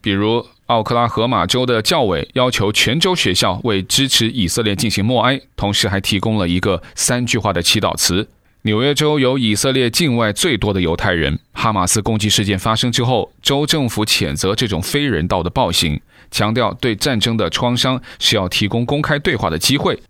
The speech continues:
这个说法则得到了犹太社区的批评，他们认为政府的态度不够强烈。但是当纽约市教委发出声明谴责哈马斯恐怖主义行径的时候，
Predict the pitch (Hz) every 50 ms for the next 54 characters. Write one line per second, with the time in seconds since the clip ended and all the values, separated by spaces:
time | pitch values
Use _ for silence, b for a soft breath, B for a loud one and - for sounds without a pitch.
0 | _ _ - - 165 139 127 107 131 143 139 127 110 98 98 98 - 113 117 117
1 | 110 107 104 113 107 101 98 95 101 - 135 117 107 - 123 107 - 120 110 104
2 | 92 - - 160 151 - - 80 76 - - - - 101 104 101 104 95 85 82
3 | 87 - 165 147 117 92 - - - - - - 131 107 87 - 87 - - 101
4 | 107 156 - 185 120 101 - - 69 67 90 104 85 - - _ _ b b b
5 | b b b b b b b b 156 139 - 147 143 139 170 175 175 160 127 104
6 | 104 123 139 151 - 170 160 - 202 180 143 104 87 85 87 - 113 120 113 -
7 | - 127 120 - 151 151 143 131 143 - - - 104 73 - - - 101 120 -
8 | - 156 147 110 85 - - - - - - 80 - - 82 85 - 87 78 80
9 | 85 - - 87 95 127 175 151 87 - - 82 76 85 80 -